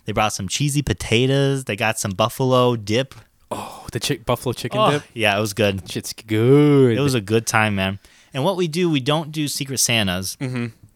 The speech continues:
Speaker 1: What we do instead, because we don't want, like, pressure of having to get a good gift and then people being pissed because they didn't get the gift they want.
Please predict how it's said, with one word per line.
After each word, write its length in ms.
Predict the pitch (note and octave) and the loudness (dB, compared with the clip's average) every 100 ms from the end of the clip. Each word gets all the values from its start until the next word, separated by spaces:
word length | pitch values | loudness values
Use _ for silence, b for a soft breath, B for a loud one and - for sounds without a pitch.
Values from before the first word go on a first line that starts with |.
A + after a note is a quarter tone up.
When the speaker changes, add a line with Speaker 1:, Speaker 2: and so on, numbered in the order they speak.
| _ - | _ -6
Speaker 1:
What 160 | C#3 | -4
we 80 | D3 | -2
do 140 | C#3+ | -2
instead, 420 | C#3 A2+ - B2 G#2+ | -4 -6 -4 -4 -4
because 320 | G2+ A2 G#2 | -6 -4 -4
we 80 | A2 | -4
don't 180 | A#2+ | -4
want, 180 | A#2 A2+ | -4 -6
like, 200 | G#2+ F#2+ | -6 -6
pressure 400 | - A2+ - G#2+ | -2 -2 0 -2
of 140 | G2+ F#2+ | -2 -2
having 280 | A2 G#2 G2+ | -2 0 0
to 40 | |
get 120 | G2 | 0
a 40 | F#2 | -2
good 280 | A2 A2+ A2+ | -2 -2 0
gift 280 | A2+ G#2+ | -2 0
and 80 | G#2+ | -2
then 120 | G2+ | -4
people 280 | F#2+ G#2+ G#2+ | -4 -6 -4
being 260 | G2 G2+ F#2 | -2 0 -2
pissed 420 | - A2+ G#2 - | -4 -4 -4 -6
because 380 | G#2+ G2+ G#2 F#2+ | -8 -4 -4 -2
they 80 | F#2+ | -4
didn't 240 | F#2+ F#2 | -4 -4
get 200 | F2+ F2 | -6 -8
the 60 | F#2 | -8
gift 180 | E2+ - | -10 -8
they 100 | F2 | -6
want. 260 | F2 F2 | -4 -4